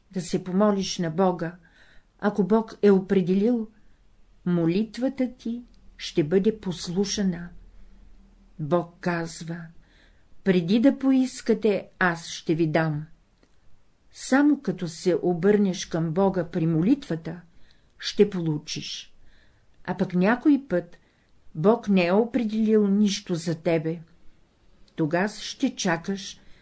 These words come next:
неговото решение. Търпение ти трябва. До кога? До когато ти даде това, което ти искаш. Ако си дете, Бог никога няма да ти даде това, което е за възрастния.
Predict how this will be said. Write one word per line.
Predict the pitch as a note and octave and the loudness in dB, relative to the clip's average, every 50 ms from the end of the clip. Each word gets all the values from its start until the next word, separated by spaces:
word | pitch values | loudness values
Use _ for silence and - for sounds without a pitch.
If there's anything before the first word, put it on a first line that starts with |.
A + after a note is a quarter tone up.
| _ _ - | _ _ -2
неговото | E3 F3 E3+ E3 E3+ E3+ G3 G3 - G#3+ G#3+ | 0 0 0 0 0 -2 -2 0 2 2 2
решение. | A3 A3 - - C4+ C4+ C4 A#3 G#3 F3+ E3 E3 E3 - - - - - - _ _ _ _ _ _ - - - - - | 2 2 0 0 2 4 4 4 2 2 -2 -6 -12 -14 -20 -20 -20 -20 -20 _ _ _ _ _ _ -20 -20 -18 -8 -2
Търпение | - F#3 E3+ E3 - - G#3 G#3+ A#3 B3+ C4+ B3+ A3 F#3+ | -2 0 0 0 0 4 4 4 6 6 4 2 0 0
ти | - F3+ E3 - | -2 -6 -6 -4
трябва. | - F3 D#3+ D#3+ E3 D#3+ - - D#3+ D#3+ E3 D#3+ - - - - - _ _ _ _ - - - - - - | -2 -2 0 0 -2 -4 -8 -12 -12 -12 -12 -12 -16 -18 -20 -20 -20 _ _ _ _ -20 -20 -20 -20 -12 -6
До | D#3 F3 E3 | -4 -4 -4
кога? | E3 D#3+ D3+ D#3 G3+ A#3 C4 B3+ - - _ _ _ - - - - - - _ _ - - _ _ - _ _ - - | -2 -4 -2 0 0 0 0 -2 -8 -16 _ _ _ -20 -20 -20 -20 -20 -20 _ _ -20 -20 _ _ -20 _ _ -8 -2
До | D#3+ G3 F#3+ F#3+ | 2 2 2 2
когато | - E3+ E3 D#3 E3 D#3+ F3+ G3+ G3+ - C4 C#4 C4+ | 2 -2 0 4 4 4 4 4 0 -2 -6 -6 -4
ти | - A#3+ G3+ | -2 -2 0
даде | E3+ F#3 D#3+ D#3+ F3+ F3+ F3 - | 0 0 0 2 2 0 0 -2
това, | F#3 E3 D#3 F#3 G3+ G#3+ | -4 -2 0 0 -2 -2
което | - - F#3 F3 F3 F3+ G3+ F#3+ | -2 0 0 0 0 -2 -6 -8
ти | G3 - - F#3+ | -6 -2 0 2
искаш. | G3 F#3+ E3+ D#3+ - - - E3 D3+ - - - - - - - - _ - - _ _ _ _ _ _ _ _ _ - - | 2 2 0 -2 -8 -12 -8 -8 -8 -8 -10 -14 -16 -18 -20 -20 -20 _ -20 -20 _ _ _ _ _ _ _ _ _ -10 -6
Ако | - F#3 F#3 - D#3+ | -6 -4 -4 -6 -10
си | - - - E3 | -8 -6 -4 -2
дете, | D#3 E3+ E3 E3 - G3+ A3+ A#3+ A#3 - - - - - _ _ _ _ _ _ _ - | 0 -2 -2 0 0 0 0 0 -2 -6 -16 -20 -20 -20 _ _ _ _ _ _ _ -6
Бог | F3+ F3 A3 A#3+ A#3+ A#3+ - - _ _ _ - | 0 2 4 4 2 0 -8 -18 _ _ _ 4
никога | G3+ G#3 A#3 C#4 C#4 - C#4+ C#4 D#4+ | 6 6 6 6 4 0 0 2 4
няма | C#4 B3+ A#3 G#3 F#3+ F#3 | 6 6 6 6 4 2
да | E3+ E3 E3+ E3+ | 2 0 -2 -4
ти | - E3+ | -4 -2
даде | D#3 F3+ E3+ D#3 F3+ E3+ E3+ | -2 0 2 4 2 2 2
това, | - F3+ D#3 E3+ G3+ A3 | 0 -4 -2 -2 -2 -4
което | A3 - - F#3 F3+ F3 E3+ - G3 | -4 -2 0 2 2 2 2 0 -2
е | F#3+ F#3 | -2 -2
за | F#3 - G3+ G3+ | -2 0 0 2
възрастния. | F#3+ A#3+ B3 G3 F3 D#3+ D#3 D#3+ D#3+ - - E3 E3 E3 E3 E3+ E3+ | 2 2 2 0 -2 -6 -6 -6 -8 -8 -8 -8 -6 -6 -6 -8 -10